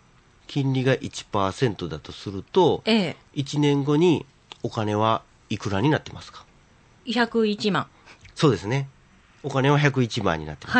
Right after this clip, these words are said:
Speaker 1: ね。
Speaker 2: はい。はい。
Speaker 1: で、例えば、百万円の
Speaker 2: はい。
Speaker 1: 自動車が
Speaker 2: はい。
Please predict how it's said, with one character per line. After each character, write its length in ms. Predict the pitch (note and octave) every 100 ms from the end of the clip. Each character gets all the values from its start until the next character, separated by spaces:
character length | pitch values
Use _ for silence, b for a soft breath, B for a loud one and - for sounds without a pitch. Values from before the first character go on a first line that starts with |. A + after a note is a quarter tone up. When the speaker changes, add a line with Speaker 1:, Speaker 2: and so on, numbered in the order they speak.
| A3+
Speaker 1:
ね。 140 | C#3+ - -
Speaker 2:
は 140 | -
い。 60 | G3
は 0 |
い。 40 | B B B -
Speaker 1:
で、 500 | - C#3 C3+ C3 C3 B2+ C#3+
例 120 | B3+ G#3
え 40 |
ば、 360 | A#2+ D#3 D3 - _ _ -
百 260 | E3 -
万 200 | F#3 F#3 D#3
円 200 | E2+ F#2
の 240 | C3+ G#2
Speaker 2:
は 140 | - A3
い。 140 | - -
Speaker 1:
自 140 | G2+ A#2
動 160 | F#3
車 140 | D#3 G2
が 160 | - - _ -
Speaker 2:
は 160 | - A#3+
い。 100 | E3